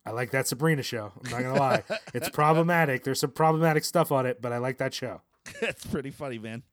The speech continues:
Speaker 2: Pretty good. I think she's burning through them just to get to that Sabrina show. I think, but I can't be
Speaker 1: All
Speaker 2: sure.
Speaker 1: right.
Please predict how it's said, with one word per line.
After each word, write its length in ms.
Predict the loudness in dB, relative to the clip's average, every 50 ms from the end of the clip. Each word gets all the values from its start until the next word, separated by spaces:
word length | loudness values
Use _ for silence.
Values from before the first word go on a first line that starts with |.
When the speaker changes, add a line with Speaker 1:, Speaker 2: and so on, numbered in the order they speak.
| _ _ _
Speaker 2:
Pretty 200 | -12 -12 -12 -8
good. 240 | -6 -6 -8 -8 -10 _ _ _ _ _ _
I 100 | -8 -8
think 240 | -6 -6 -8 -6 -6
she's 240 | -8 -8 -8 -12
burning 340 | -6 _ -6 -4 -4 -8 -12
through 260 | -14 -16 -14 -14 -12
them 280 | -12 -12 -14 -14 -16 -18 _ _ _ _ _ _ _
just 300 | -8 -8 -8 -8 -8 -14
to 80 | -14
get 200 | -12 -12 -12 -12 -12
to 80 | -12
that 180 | -12 -12 -14 -14
Sabrina 420 | -16 -16 -12 -12 -12 -10 -10 -12
show. 280 | -14 -14 -16 -16 -18 -20 _ _ _ _ _ _ _ _ _
I 80 | -14 -14
think, 200 | -14 -14 -20 _ _ _ _ _ _ _
but 100 | -14 -12
I 100 | -12 -10
can't 220 | -6 -8 -8 -6
be 80 | -4 0
Speaker 1:
All 60 | 4
Speaker 2:
sure. 80 | 6 6
Speaker 1:
right. 200 | 6 6 2 -4